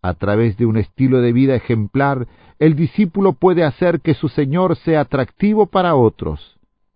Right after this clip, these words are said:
En su carta a Tito, Pablo le urgió que les enseñara a los esclavos a trabajar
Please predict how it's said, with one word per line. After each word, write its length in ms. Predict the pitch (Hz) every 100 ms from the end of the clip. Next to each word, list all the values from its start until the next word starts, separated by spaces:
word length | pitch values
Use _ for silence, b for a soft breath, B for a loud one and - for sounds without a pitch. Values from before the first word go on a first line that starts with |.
| _
En 200 | 175 160
su 180 | - 131
carta 500 | - 131 110 - 110
a 60 | 107
Tito, 440 | - 180 - 156
Pablo 380 | - 180 175 180
le 160 | 160 156
urgió 640 | 156 143 - 185 208 196 b b b -
que 100 | 170
les 220 | 170 -
enseñara 600 | 175 139 165 156 190 190
a 20 |
los 180 | 160 -
esclavos 500 | 147 - 185 185 -
a 60 | 156
trabajar 800 | 147 147 147 - 214 127 73